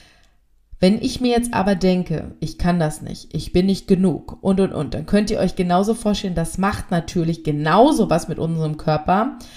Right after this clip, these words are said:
wie das es was macht, dass ich jetzt hier denke, ich hebe jetzt die rechte Hand einfach mal hoch. Es sind, es sind Kommandos. Wir reagieren auf Kommandos. Wir reagieren auf Reize, die von unserem zentralen Nervensystem und von unserem Gehirn kommen.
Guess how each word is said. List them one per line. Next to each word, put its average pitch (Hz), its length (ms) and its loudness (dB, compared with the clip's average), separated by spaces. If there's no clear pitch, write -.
wie 190 240 0
das 214 180 4
es 214 140 -2
was 180 200 2
macht, 180 240 0
dass 185 140 -2
ich - 200 -6
jetzt 202 200 -2
hier 170 160 0
denke, 185 480 0
ich - 180 -4
hebe 208 240 2
jetzt 180 360 -2
die 185 60 2
rechte 160 440 0
Hand 185 240 -2
einfach 147 400 -8
mal - 260 -10
hoch. - 300 -18
Es 185 200 2
sind, 220 320 0
es 190 160 0
sind 208 160 -2
Kommandos. 175 960 0
Wir 190 220 2
reagieren 196 640 0
auf 165 260 -2
Kommandos. 165 840 -4
Wir 175 100 2
reagieren 175 520 0
auf 156 220 -2
Reize, 214 720 0
die 185 100 2
von 156 240 -2
unserem 180 500 0
zentralen 160 600 -2
Nervensystem 185 720 -2
und 165 100 -2
von 98 160 -6
unserem 151 400 -6
Gehirn 165 520 -2
kommen. - 360 -6